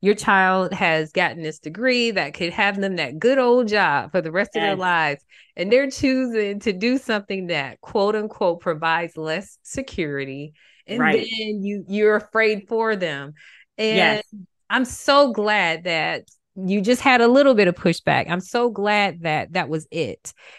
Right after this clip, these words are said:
Speaker 1: And they allowed you
Speaker 2: Yes.
Speaker 1: to explore, because now you blowing up the spot. Um,
Speaker 2: <laughs> Thank you.
Speaker 1: <laughs> with
Speaker 2: Thank you. Yeah.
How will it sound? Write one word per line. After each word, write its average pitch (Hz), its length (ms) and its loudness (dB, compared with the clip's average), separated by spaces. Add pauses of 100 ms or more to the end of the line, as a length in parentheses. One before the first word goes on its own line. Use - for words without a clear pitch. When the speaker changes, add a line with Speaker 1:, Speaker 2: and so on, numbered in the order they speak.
(160)
Speaker 1:
And 190 180 2
they 185 120 4
allowed 175 440 4
you 170 140 0
Speaker 2:
Yes. 160 140 -10
Speaker 1:
to 180 120 -4
explore, 160 920 0
because 190 400 -2
now 311 420 2
you 220 200 0
blowing 190 360 -2
up 269 160 -2
the 277 100 -4
spot. 101 440 -8 (520)
Um, 214 440 6 (280)
Speaker 2:
<laughs> 392 240 4
Thank 269 260 2 (160)
you. - 60 2
Speaker 1:
<laughs> - 0 -
with 262 240 6 (540)
Speaker 2:
Thank 240 380 4
you. 190 400 2
Yeah. 214 420 10